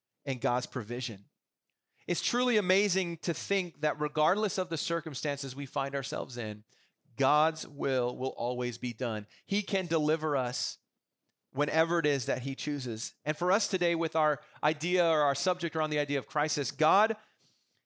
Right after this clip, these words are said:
can work in any crisis or circumstance that we find ourselves in. By the way, it doesn't mean that he always will. It doesn't always mean that he's going to do what we say he should do,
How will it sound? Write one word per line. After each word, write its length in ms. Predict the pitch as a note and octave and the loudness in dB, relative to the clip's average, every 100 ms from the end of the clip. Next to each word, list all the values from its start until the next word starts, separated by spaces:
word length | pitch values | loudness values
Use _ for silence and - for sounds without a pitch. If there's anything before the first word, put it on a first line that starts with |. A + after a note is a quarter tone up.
| _ | _
can 220 | - F#3 D#3+ | 0 0 2
work 240 | F3+ E3 | 2 2
in 100 | E3 | 0
any 260 | F3 G3 A3 | 0 0 0
crisis 480 | - E3+ D#3 D#3+ | 0 0 0 -2
or 60 | D#3 | -2
circumstance 720 | - F3+ F3 C#3+ - D3 C#3+ | -2 -2 -2 -4 -2 -2 -2
that 140 | C#3+ C#3+ | -4 -4
we 80 | |
find 260 | C3+ C3+ C3+ | -2 -2 -2
ourselves 420 | C3 - C3 C3 | -2 -2 -2 -4
in. 160 | E3 A#2+ _ _ _ | -8 -10 _ _ _
By 120 | - | 0
the 40 | C4 | 2
way, 120 | E3+ - | 2 -2
it 80 | - | 0
doesn't 260 | G#3+ A#3+ F#3+ | 2 2 0
mean 140 | A3 | 2
that 80 | G#3 | 2
he 180 | D#3 E3+ | 2 2
always 340 | D#3+ D#3 C3+ | 2 2 0
will. 360 | G#3 A3+ A#2+ - _ _ _ _ _ _ _ - | -2 -2 -2 -6 _ _ _ _ _ _ _ -6
It 120 | E3 | 2
doesn't 260 | A3+ B3 A#3+ | 4 4 4
always 220 | A3+ F#3 | 4 2
mean 160 | B3 | 2
that 120 | A3+ C#3+ | 2 2
he's 220 | G#3 F#3+ | 0 0
going 180 | G#3+ F#3+ | 0 -2
to 160 | F#3+ | -4
do 520 | C#3+ B2+ G3+ A3+ G3+ | -6 -2 0 0 0
what 380 | F#3 F3 F3 E3 | 0 2 4 2
we 440 | D#3 C#3 F#3 C#4+ C4+ | 0 -2 2 2 2
say 520 | - G3 D3+ C3+ C3+ | 2 2 4 2 0
he 260 | C3+ E3 | -4 -4
should 260 | C#3+ - B2+ | -2 -2 -4
do, 460 | A2+ A2+ A2 D#3+ | -2 -2 -2 -6